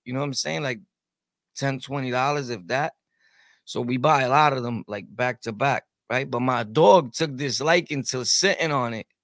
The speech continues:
And I'm like, "Bro, why you wanna be chilling on the rug now, bro? Like, you're bugging out." Shout out to all my dudes in Spain, bro. Spain, they be tuning in. Russia, England,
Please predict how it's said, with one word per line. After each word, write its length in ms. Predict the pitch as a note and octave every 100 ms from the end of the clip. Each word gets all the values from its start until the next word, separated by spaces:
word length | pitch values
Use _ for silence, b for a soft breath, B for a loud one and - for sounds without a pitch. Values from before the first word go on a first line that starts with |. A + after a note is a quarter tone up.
| _ _ b b b b _ -
And 120 | C3+
I'm 140 | D3 E3
like, 240 | D3+ B2+
"Bro, 440 | D3+ F3 D3+ G2+ - _ _
why 240 | A2 C#3 E3
you 180 | C#4+
wanna 200 | G3 G3 F3+
be 180 | E3+
chilling 340 | D3 F3 E3+ D3+
on 180 | C#3+ B2
the 80 | A2
rug 400 | G#2 D3+ D3+ B2
now, 280 | B2 A#2 G2
bro? 360 | G#2 A#2 E3 _ b b b b b -
Like, 180 | A#2 A2+
you're 100 | C#3+
bugging 400 | C#3 D#3+ C3+ C#3
out." 220 | F3+ A#2 - _ _ _ _ _ _ _ _ _ _ _ _ _ _ _
Shout 300 | - B2 C3+
out 140 | D3+
to 120 | -
all 60 | E3
my 200 | D#3+ D3
dudes 400 | A#2+ D3+ D#3+ C3
in 120 | B2
Spain, 500 | - - D3 D3 A#2
bro. 240 | G#2+ B2 B2
Spain, 440 | - D3 D3+ D3+
they 100 | C#3
be 180 | B2 B2+
tuning 440 | - C#3+ C#3 C#3
in. 280 | D3+ D3+ C#3+ b b _
Russia, 680 | G#2+ C#3 D3+ - - D3+ C#3+ - _ _ _ _ _ _ _ -
England, 640 | D3 D#3 D3+ D#3+ D3+ D#3